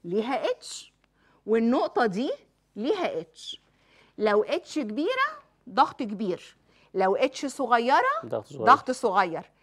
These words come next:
Speaker 1: لو اتش قد بعض،
Speaker 2: يبقى ضغط قد بعض.
Speaker 1: الضغط قد بعض.
Speaker 2: مهم.
Speaker 1: يبقى لو ال اتش بتاعتك متساوية، الضغط الواقع على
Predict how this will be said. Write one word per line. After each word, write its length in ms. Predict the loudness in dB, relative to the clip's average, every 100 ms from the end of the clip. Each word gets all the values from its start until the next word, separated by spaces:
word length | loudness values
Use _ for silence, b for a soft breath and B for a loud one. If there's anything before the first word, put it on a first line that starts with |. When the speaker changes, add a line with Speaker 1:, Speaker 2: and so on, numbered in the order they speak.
| b b
Speaker 1:
لو 260 | 0 0 2
اتش 360 | -2 -4 -6
قد 300 | -4 -4 -4
بعض، 360 | -2 2 2 0 -10 _ _ _ _ -16
Speaker 2:
يبقى 120 | -6
ضغط 240 | -4 -4 -4
قد 60 |
بعض. 100 | -6
Speaker 1:
الضغط 340 | 0 -2 -2 -8
قد 300 | -8 -10 -6
بعض. 220 | -8 -8 _ -18
Speaker 2:
مهم. 260 | -16 -14 -2
Speaker 1:
يبقى 380 | -2 -2 -2 0
لو 180 | 2
ال 160 | 2 2
اتش 300 | -2 -2 -6
بتاعتك 580 | -6 2 2 2 -4 -4
متساوية، 840 | -4 -4 -2 -2 0 -2 -6 -8 _ b b b b 0
الضغط 540 | 0 4 4 4 0
الواقع 500 | 0 4 4 4 0
على 500 | 2 4 4 4